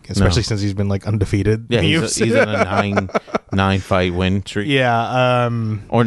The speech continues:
Speaker 2: or him fight, or Leon
Speaker 1: but
Speaker 2: fight
Speaker 1: the,
Speaker 2: Tyron Woodley.
Speaker 1: the problem is you're, you're forcing Jorge to step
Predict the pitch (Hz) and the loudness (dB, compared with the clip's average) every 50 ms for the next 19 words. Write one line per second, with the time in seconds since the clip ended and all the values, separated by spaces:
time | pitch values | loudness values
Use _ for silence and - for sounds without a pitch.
0 | 117 - - 120 120 117 120 110 90 120 123 123 120 - - 110 107 - - - | 2 0 0 0 2 2 2 2 2 0 0 0 -2 -2 0 0 0 0 0 0
1 | 101 101 95 98 110 117 110 107 107 104 - - - 95 95 95 92 - - - | 0 0 2 2 2 2 2 2 0 0 0 0 0 2 2 2 0 -2 -4 -4
2 | 139 143 123 107 101 98 95 90 85 85 92 85 82 87 - - - - 147 156 | -4 0 2 2 4 4 2 2 0 0 -2 -2 -2 -4 -6 -6 -4 0 0 0
3 | 156 151 147 143 127 117 123 120 117 110 104 101 87 87 87 - _ _ 120 120 | 0 0 0 -2 -2 -2 -4 -4 -2 -2 -4 -6 -10 -16 -20 -20 _ _ -4 -2
4 | 113 113 104 - - - 135 131 - - 123 110 110 92 110 101 95 107 107 95 | -2 -2 -4 -4 0 2 2 2 2 0 -2 -2 -2 0 0 2 2 2 2 0
5 | 92 - - - 107 104 - - | -2 0 0 2 0 0 -2 -8